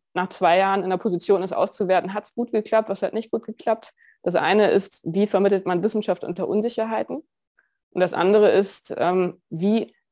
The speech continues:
geht man mit der Frage um, wie interessenfrei Wissenschaft ist? Wenn ich da jetzt noch ein Buzzword nennen darf, äh, da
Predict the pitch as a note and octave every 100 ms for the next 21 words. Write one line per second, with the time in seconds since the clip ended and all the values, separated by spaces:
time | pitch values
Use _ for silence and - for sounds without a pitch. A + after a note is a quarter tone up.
0 | _ _ _ G3 G#3+ G#3 F#3+ E3+ F3 -
1 | F3 F#3+ - F#3+ F3 E3+ E3+ - G3 G#3
2 | - - E3 E3 F3 E3+ - B2+ - D3+
3 | - _ - - - _ _ _ _ _
4 | _ D#3+ E3+ E3+ E3 F#3+ E3 G3 - G3+
5 | A3 G3+ G3+ G#3 G3 F#3 F#3 F#3+ E3 F3
6 | E3+